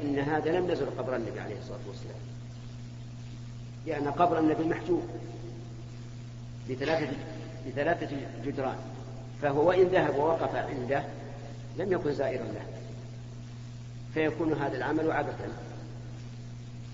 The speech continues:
ما أنا أرى والذي أنا أفعله أن، أن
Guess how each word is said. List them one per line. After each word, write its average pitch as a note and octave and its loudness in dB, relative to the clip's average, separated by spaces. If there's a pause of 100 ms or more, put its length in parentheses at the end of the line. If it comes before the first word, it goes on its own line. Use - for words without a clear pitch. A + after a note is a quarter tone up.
(320)
ما D#3 4
أنا D#3+ 6
أرى C3+ 6
والذي B2 0
أنا A#2 -4
أفعله B2 -2
أن، A#2+ -4 (500)
أن A2+ -6